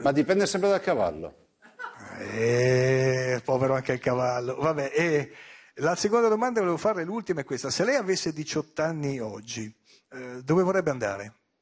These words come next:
Speaker 2: Oppure, diciamo, a un giovane di diciotto anni, dove consiglierebbe di andare?
Speaker 1: Farei esattamente quello che fanno i ragazzi. Hanno l'opportunità, con pochi euro, di prendere un volo low cost, girare il mondo, fare, eh, a-, anche questa narrazione della fuga dei cervelli.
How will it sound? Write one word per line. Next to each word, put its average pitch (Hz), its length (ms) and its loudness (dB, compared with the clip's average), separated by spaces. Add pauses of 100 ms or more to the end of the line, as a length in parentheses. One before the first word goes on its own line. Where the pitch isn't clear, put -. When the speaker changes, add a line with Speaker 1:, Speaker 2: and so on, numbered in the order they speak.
Speaker 2:
Oppure, 175 300 0
diciamo, 143 300 -2
a - 20 -2
un 147 80 -2
giovane 185 240 4
di 170 80 -4
diciotto 156 260 -2
anni, 120 160 -2
dove 139 180 0
consiglierebbe 143 540 -2
di 131 80 -4
andare? 113 420 -10 (200)
Speaker 1:
Farei 151 400 -2
esattamente 156 680 0
quello 156 180 2
che 120 120 -2
fanno 139 220 0
i 135 60 2
ragazzi. 110 500 -2
Hanno 117 220 -2
l'opportunità, 123 1040 -2 (180)
con 110 220 -6
pochi 151 280 0
euro, 147 300 2
di 113 220 -2
prendere 117 400 -2
un 101 80 -2
volo 120 240 2
low 104 160 -2
cost, 85 380 -8 (320)
girare 120 480 -2
il 107 100 -2
mondo, 85 600 -8 (120)
fare, 123 500 -2 (260)
eh, 120 80 -6
a-, 143 300 -4
anche 147 280 0
questa 147 320 0
narrazione 131 480 2
della 123 140 2
fuga 120 320 0
dei 107 160 2
cervelli. 90 680 -4